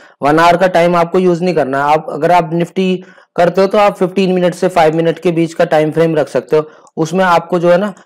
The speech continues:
signals अच्छे मिल जाएंगे, ठीक है। अभी जो chart मैंने खोल रखा है ये एसजीएक्स का है, एक्सजीएक्स Nifty का, ठीक है। अब क्या है कि Nifty में stop loss target की आपको setting भी करनी पड़ेगी properly। अभी तो मैं आपको demonstration में बस खाली दिखा रहा था कि किस तरीके से चीजें करनी है, किस तरीके से क्या करना है।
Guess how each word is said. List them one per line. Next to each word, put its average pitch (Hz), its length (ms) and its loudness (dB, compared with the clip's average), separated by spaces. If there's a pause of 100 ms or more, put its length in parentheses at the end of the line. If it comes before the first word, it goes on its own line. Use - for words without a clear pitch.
(120)
signals 180 380 0
अच्छे 170 280 -2
मिल 151 180 0
जाएंगे, 117 320 -6
ठीक 185 220 -6
है। 165 120 -4 (220)
अभी 160 180 2
जो 185 140 2
chart 175 300 2
मैंने 185 180 0
खोल 175 200 2
रखा 165 240 -2
है 180 60 2
ये 202 120 0
एसजीएक्स 160 540 -2
का 151 160 -2
है, 127 180 -4
एक्सजीएक्स 139 380 -4
Nifty 127 260 -10
का, 107 160 -10 (340)
ठीक 190 120 -4
है। 160 100 -2 (300)
अब 160 180 0
क्या 202 160 4
है 196 100 4
कि 196 100 0
Nifty 190 280 -2
में 202 100 0
stop 180 300 2
loss 185 140 0
target 185 360 2
की 196 140 0
आपको 196 280 2
setting 190 420 0
भी 202 80 0
करनी 185 280 0
पड़ेगी 175 320 2
properly। 147 420 0
अभी 151 180 0
तो 185 100 -2
मैं 190 120 0
आपको 185 240 0
demonstration 185 580 0
में 196 160 -2
बस 180 160 -4
खाली 175 260 0
दिखा 170 260 0
रहा 165 100 2
था 170 100 0
कि 160 140 -4
किस 160 180 -4
तरीके 160 300 0
से 156 80 -10
चीजें 151 260 -2
करनी 139 240 -4
है, 143 60 -6
किस 143 180 -4
तरीके 139 280 -4
से 143 80 -18
क्या 131 120 -6
करना 127 240 -12
है। 135 60 -20